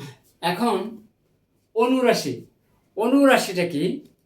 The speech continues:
অনুরাশিটা হচ্ছে, এখানে দেখো আমাদের কিন্তু নয়টা ভক্তি আছে, তিনটা সারি আর তিনটা কলাম আছে। কলাম সংখ্যা এবং সারি সংখ্যা গু-, গুণ করলে আমরা মোট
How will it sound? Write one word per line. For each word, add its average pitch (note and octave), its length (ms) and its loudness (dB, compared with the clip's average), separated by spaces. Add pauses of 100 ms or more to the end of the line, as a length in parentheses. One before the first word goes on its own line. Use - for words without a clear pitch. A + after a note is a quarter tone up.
(140)
অনুরাশিটা A#3 540 -2
হচ্ছে, G3+ 260 -2 (1800)
এখানে G#3+ 360 -2
দেখো G3+ 200 2 (200)
আমাদের G3 300 0
কিন্তু F#3+ 160 -2 (100)
নয়টা F3 360 2
ভক্তি D#3 220 -6 (100)
আছে, A#2+ 180 -10 (280)
তিনটা F3+ 360 -4 (140)
সারি F3+ 300 0 (720)
আর D3 80 -8 (100)
তিনটা E3+ 280 -2 (100)
কলাম D3 300 0
আছে। G3 160 -6 (720)
কলাম E3+ 220 -2 (120)
সংখ্যা F#3 260 -2
এবং E3+ 120 -2 (120)
সারি D3+ 260 -6
সংখ্যা F3 300 -2
গু-, D3+ 160 -10 (380)
গুণ E3+ 120 0 (120)
করলে F#3+ 220 2 (480)
আমরা C#3+ 220 0 (360)
মোট D#3 240 0